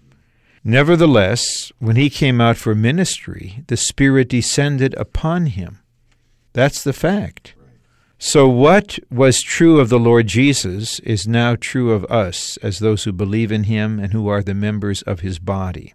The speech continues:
And in John twenty, we have something analogous to Matthew chapter one and to Luke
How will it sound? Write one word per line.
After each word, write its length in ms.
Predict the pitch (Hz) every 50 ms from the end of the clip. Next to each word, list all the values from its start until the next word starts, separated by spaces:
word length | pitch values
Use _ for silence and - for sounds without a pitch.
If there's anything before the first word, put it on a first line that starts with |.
| _ _ _ _ _ _ _ _ _ _ _ _ _ _ _ _ _ _ _ _ _ _ - -
And 280 | 123 120 123 127 123
in 120 | 123 120 113
John 300 | 98 135 139 143 156 170
twenty, 540 | - - 160 135 113 104 101 110 135 143 - -
we 340 | 113 107 107 117 117 113 107
have 520 | 101 117 113 107 101 101 101 98 101 92 -
something 360 | - 127 113 110 110 110 107
analogous 920 | 104 104 110 120 139 160 165 139 107 92 92 87 90 - - - - - _ -
to 520 | - - - 101 95 92 90 85 85 104 - _ -
Matthew 400 | - 107 110 110 107 - 113 104
chapter 480 | 101 - - 107 101 98 - - 104 101
one 400 | 101 120 147 147 123 101 92 90
and 240 | - 104 101 98
to 160 | - - 107 101
Luke 380 | 107 131 160 160 - - -